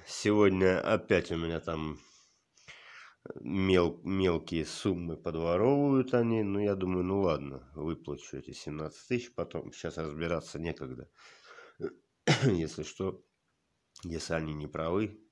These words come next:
я думаю, их можно вернуть. Но это будет позже. Всё,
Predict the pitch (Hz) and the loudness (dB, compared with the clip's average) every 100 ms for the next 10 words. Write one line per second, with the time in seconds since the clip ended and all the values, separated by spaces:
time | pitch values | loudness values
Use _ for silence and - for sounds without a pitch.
0 | - 78 76 73 71 71 67 - 78 71 | -12 -10 -8 -8 -10 -12 -14 -10 -8 -6
1 | 71 78 73 67 - _ _ _ _ _ | -8 -8 -8 -10 -14 _ _ _ _ _
2 | _ - 80 85 - 71 73 73 - - | _ -10 -8 -8 -8 -10 -10 -10 -14 -14
3 | 69 58 - _ _ _ - - - - | -14 -14 -20 _ _ _ -20 -20 -20 -20
4 | _ _ _ _ _ _ _ _ _ _ | _ _ _ _ _ _ _ _ _ _
5 | - - - 135 139 123 | -16 -8 4 6 6 4